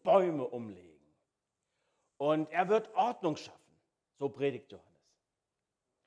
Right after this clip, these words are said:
Und eines Tages begegnet Johannes diesem Jesus. Und er kann voll innerer Gewissheit sagen, „Siehe, das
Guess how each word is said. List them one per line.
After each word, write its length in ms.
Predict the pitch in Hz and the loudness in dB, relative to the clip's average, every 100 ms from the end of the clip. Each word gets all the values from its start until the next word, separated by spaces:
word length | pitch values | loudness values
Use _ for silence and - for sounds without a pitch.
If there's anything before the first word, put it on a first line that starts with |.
| _ _ _ | _ _ _
Und 100 | 208 | -8
eines 260 | 202 254 262 | -2 -2 -4
Tages 340 | 226 233 240 - | -6 -4 -6 -6
begegnet 760 | 170 156 _ 202 294 - 302 - | -8 -8 _ -10 -10 -12 -16 -10
Johannes 560 | 131 104 87 82 _ _ | -10 -10 -14 -18 _ _
diesem 400 | 107 92 98 87 | -16 -16 -20 -20
Jesus. 580 | 90 95 98 _ 165 233 _ _ _ _ _ _ _ _ | -18 -18 -20 _ -20 -20 _ _ _ _ _ _ _ _
Und 100 | - | -8
er 80 | 143 | -6
kann 260 | 147 180 190 | -6 -10 -14
voll 260 | - 208 208 | -8 -8 -8
innerer 400 | 226 220 202 185 | -12 -14 -10 -10
Gewissheit 640 | 160 151 151 190 175 156 - | -10 -10 -12 -16 -14 -14 -14
sagen, 440 | 160 160 185 190 180 _ _ _ _ _ _ _ _ | -14 -12 -12 -14 -20 _ _ _ _ _ _ _ _
„Siehe, 480 | 135 175 196 196 175 - | -16 -12 -8 -6 -8 -10
das 440 | 175 208 202 - | -10 -10 -12 -20